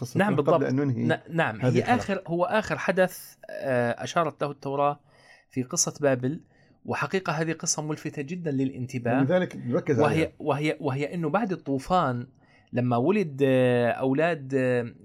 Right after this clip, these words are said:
Speaker 2: لما تناسلت البشرية من أبناء نوح عليه السلام
Speaker 1: نعم.
Speaker 2: اللي هم سام وحام ويافث.
Speaker 1: ويافث.
Speaker 2: طيب، الآن هنا رجعوا البش-، البشر من جديد، كثروا.
Speaker 1: زادوا.
Speaker 2: زادوا. وكان مقرهم الأساسي في مدينة بابل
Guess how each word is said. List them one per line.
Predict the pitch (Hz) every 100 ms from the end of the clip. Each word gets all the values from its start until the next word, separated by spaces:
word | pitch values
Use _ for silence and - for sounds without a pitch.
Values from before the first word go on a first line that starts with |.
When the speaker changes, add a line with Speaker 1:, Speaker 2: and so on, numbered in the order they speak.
| 135 -
Speaker 2:
لما | 131 131
تناسلت | 123 135 190 160 135 135
البشرية | 131 160 160
من | 151 104
أبناء | 131 147 151
نوح | 165 -
عليه | 123 131
السلام | 120 - 131 147 151
Speaker 1:
نعم. | 107 90 - - - -
Speaker 2:
اللي | 131 127
هم | 135 160 151
سام | 139 156 131
وحام | 117 - 160 170 180 -
ويافث. | 147 139
Speaker 1:
ويافث. | 147 120 110 - _ _ _
Speaker 2:
طيب، | 165 131 - _ _ _ _ _ _ -
الآن | 135 214
هنا | 190 226 214 214 - _ -
رجعوا | 214 208 180
البش-، | 170 214 -
البشر | 160 151 190 208 196
من | 170
جديد، | 151 160 214 -
كثروا. | 208 - 135 98 - _ _ -
Speaker 1:
زادوا. | 117 147 123 95 98 _ 156
Speaker 2:
زادوا. | 185 160 104 92 _ _ _ _ _ _
وكان | 123 131 254 240 165
مقرهم | 156 - 214 160 151
الأساسي | 156 160 220 208 214
في | - 190
مدينة | 185 175 202 208 196
بابل | 165 120